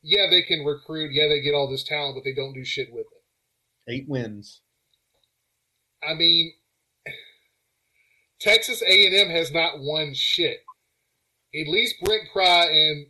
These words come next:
Speaker 1: our, our buddy James Franklin have done something in the Big Ten. They,
Speaker 2: Won the
Speaker 1: they've
Speaker 2: Big
Speaker 1: beaten
Speaker 2: Ten.
Speaker 1: Ohio State. They,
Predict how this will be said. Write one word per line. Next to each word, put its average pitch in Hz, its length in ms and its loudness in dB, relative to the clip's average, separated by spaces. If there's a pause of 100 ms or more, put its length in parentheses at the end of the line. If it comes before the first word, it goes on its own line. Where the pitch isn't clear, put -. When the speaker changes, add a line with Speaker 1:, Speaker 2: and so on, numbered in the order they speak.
Speaker 1:
our, 156 220 0
our 156 180 0
buddy 165 280 0
James 160 400 0
Franklin 131 640 -2 (920)
have 170 280 0
done 254 260 2
something 160 720 0
in 151 180 -6
the 139 120 -8
Big 143 260 0
Ten. - 240 -4 (320)
They, 151 160 0
Speaker 2:
Won 190 140 0
the 220 60 -4 (100)
Speaker 1:
they've 143 120 4
Speaker 2:
Big - 120 8
Speaker 1:
beaten - 140 4
Speaker 2:
Ten. 156 120 4
Speaker 1:
Ohio 143 360 0
State. - 400 -6 (420)
They, 147 160 0